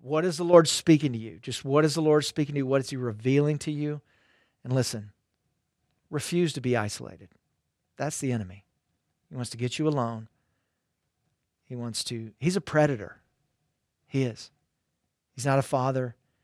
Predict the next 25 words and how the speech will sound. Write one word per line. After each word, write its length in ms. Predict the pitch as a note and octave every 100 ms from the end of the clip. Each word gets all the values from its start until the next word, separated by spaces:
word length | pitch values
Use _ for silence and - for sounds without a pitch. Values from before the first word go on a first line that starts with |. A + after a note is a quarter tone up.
| _ _
He's 160 | C3 B2+
not 120 | A#2+
a 40 |
loving 280 | A#2+ B2 B2
father. 520 | G#2+ A#2+ A#2+ A#2+ A#2+ _ _
He's 120 | C3 A#2+
not 120 | A#2
a 40 |
loving 260 | A#2+ A#2 A2+
brother. 420 | A#2 A2+ A#2 A2
He's 180 | - D#3+
a 20 |
predator. 680 | C#3 - C3+ B2+ A2+ E2+ - _ _ _ _ _ _ _ _
He 80 | C3
wants 200 | C#3 D#3
to 120 | F#3 E3
isolate 460 | E3 - D#3 C3+
you 160 | C3+ C3+
and 100 | A#2+
get 200 | C3+ C3+
you 140 | C3+
away 540 | B2 A#2 C3 B2+ G#2 - _ _ _ _ _ _ _ _ _
from 180 | - B2+
everyone 340 | C3 C3+ B2+
else 360 | A#2 G2+ -